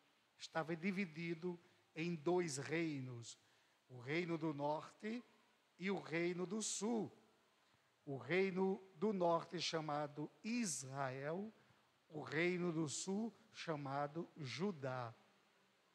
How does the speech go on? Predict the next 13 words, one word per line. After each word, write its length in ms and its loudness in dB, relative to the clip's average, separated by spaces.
O 20 -20
que 100 0
foi 220 10
que 100 2
aconteceu? 840 4
O 100 -4
profeta 920 4
Amós 1160 4
era 320 4
do 180 4
reino 720 2
do 240 4
sul 580 2